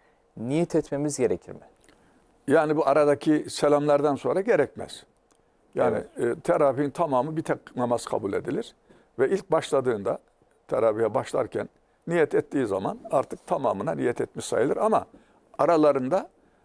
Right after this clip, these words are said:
Speaker 2: e, e, terk etmemek, başka işlerle meşgul olmamak kaydıyla. Mesela diyelim ki teravih kılıyor, sekiz rekat kıldı, abdesti daraldı, çıktı, abdest tazeledi, geldi, tekrar uyacak imama.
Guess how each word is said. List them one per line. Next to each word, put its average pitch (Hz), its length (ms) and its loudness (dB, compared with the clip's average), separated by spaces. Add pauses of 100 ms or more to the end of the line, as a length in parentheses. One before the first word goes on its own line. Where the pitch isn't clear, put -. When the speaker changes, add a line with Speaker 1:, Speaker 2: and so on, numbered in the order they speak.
(180)
Speaker 2:
e, 120 40 -2
e, 123 260 4
terk - 340 0
etmemek, 123 500 -2
başka 147 380 0
işlerle 156 380 2
meşgul 135 320 -2
olmamak 101 360 -2
kaydıyla. - 400 -6 (840)
Mesela 123 360 0
diyelim 117 280 2
ki - 140 -4
teravih 120 400 2
kılıyor, 104 460 0 (960)
sekiz 147 380 0
rekat 120 320 0
kıldı, 120 360 0
abdesti 127 460 -2
daraldı, 110 340 2
çıktı, - 300 -4
abdest 123 300 -2
tazeledi, 110 480 2
geldi, 123 320 0
tekrar 165 340 0
uyacak 151 440 2
imama. 120 320 -2